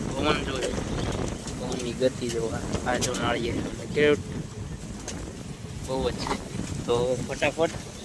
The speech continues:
વરસાદ આવે એ પહેલાં જલ્દીથી વાડીએ પહોંચી જઈએ. ફોર્મ ભરાઈ ગયું મસ્ત રીતે અને એક ચોકરી છે કેરીની. આજે અમે વિછિયાથી મસ્ત રસની કેરીઓ આની છે, સૈડાએ લીધી બે કિલો, બે કિલો મેં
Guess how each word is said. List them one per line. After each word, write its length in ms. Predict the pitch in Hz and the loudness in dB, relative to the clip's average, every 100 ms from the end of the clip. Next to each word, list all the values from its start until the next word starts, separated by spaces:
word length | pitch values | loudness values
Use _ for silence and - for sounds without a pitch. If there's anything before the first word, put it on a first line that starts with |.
| - - - - - - | -10 -10 -8 -10 -10 -8
વરસાદ 380 | 123 131 - 175 180 | -4 -4 2 6 8
આવે 140 | 180 170 | 8 6
એ 100 | 156 | 6
પહેલાં 360 | 165 160 165 160 135 | 6 8 8 6 -2
જલ્દીથી 560 | 139 151 151 151 147 143 | -2 -2 -4 -4 -4 0
વાડીએ 280 | 139 143 143 | 0 0 -6
પહોંચી 360 | - 147 143 156 | -8 -8 -8 -6
જઈએ. 240 | 156 160 170 - | -2 -2 -4 -6
ફોર્મ 240 | - 147 151 135 | 0 2 2 4
ભરાઈ 280 | 139 156 156 | 4 4 4
ગયું 200 | 175 151 | 2 2
મસ્ત 400 | 143 147 - - 170 165 | 0 -2 -6 -2 -2 0
રીતે 260 | 156 165 165 | -4 -4 -4
અને 600 | 262 - - - - 123 120 - - 123 | -4 -6 -10 -10 -10 -10 -10 -10 -6 -6
એક 100 | 127 - | -6 -6
ચોકરી 420 | 135 - 143 139 139 | -6 -2 -2 0 0
છે 120 | 160 165 - | -2 -2 0
કેરીની. 460 | 147 147 147 139 131 - - - - - - | 2 4 2 0 -4 -8 -10 -10 -12 -8 -2
આજે 200 | 131 143 143 | 0 2 2
અમે 180 | 143 139 | 0 -2
વિછિયાથી 500 | 131 - 139 135 131 127 | -4 -4 -6 -4 -6 -6
મસ્ત 280 | - - 147 143 143 139 135 - - 139 | -8 -6 -2 -2 -2 -6 -8 -10 -6 -4
રસની 360 | 139 - 156 131 | -2 -2 -2 0
કેરીઓ 320 | 143 143 151 147 | -2 0 0 -2
આની 200 | 151 151 | -4 -6
છે, 100 | 151 151 - | -6 -6 -6
સૈડાએ 440 | 135 135 143 143 143 | -8 -4 0 0 2
લીધી 260 | 147 143 147 | 0 0 0
બે 80 | 139 135 | 0 0
કિલો, 140 | 143 143 | -4 -4
બે 60 | 131 127 | -4 -4
કિલો 180 | 131 127 131 | -4 -6 -4
મેં 200 | 139 | -4